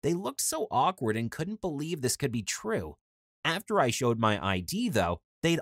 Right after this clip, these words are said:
always apologize, completely mortified. But you can guess I never got those jobs. After all, who would hire a teenager named Puck Yu?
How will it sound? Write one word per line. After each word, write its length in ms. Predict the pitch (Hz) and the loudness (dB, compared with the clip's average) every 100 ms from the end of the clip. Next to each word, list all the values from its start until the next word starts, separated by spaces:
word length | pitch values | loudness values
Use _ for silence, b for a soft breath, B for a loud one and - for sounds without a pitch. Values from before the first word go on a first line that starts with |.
| - | 4
always 440 | 160 160 127 101 | 6 6 4 0
apologize, 840 | 101 107 104 95 82 78 78 - - | 0 4 6 4 0 -6 -6 -8 -6
completely 640 | - 151 - 220 180 196 | -4 -4 -2 -4 -2 0
mortified. 720 | 180 151 214 120 92 82 78 - _ _ _ | 2 0 -2 -2 -2 -2 -4 -12 _ _ _
But 160 | - 170 | -6 -4
you 140 | 233 | -4
can 220 | 311 330 | -2 -2
guess 300 | 240 302 240 | 4 4 4
I 140 | 180 151 | 4 4
never 380 | 131 139 110 98 | 4 4 4 6
got 240 | 101 90 | 6 6
those 260 | 92 87 85 | 2 -2 0
jobs. 500 | 107 101 85 76 - _ _ - | 4 6 6 2 -10 _ _ -2
After 420 | 135 - 117 113 | -2 0 4 8
all, 280 | 131 92 - _ _ - | 10 8 2 _ _ 2
who 60 | |
would 160 | 214 208 | 4 6
hire 360 | 143 160 170 123 | 6 6 4 0
a 80 | |
teenager 640 | 95 - 180 160 110 98 110 | -4 -4 0 2 2 2 2
named 320 | 107 110 101 - | 2 2 -2 -6
Puck 260 | - 147 160 - | 4 4 4 0
Yu? 420 | 107 202 107 | 2 2 2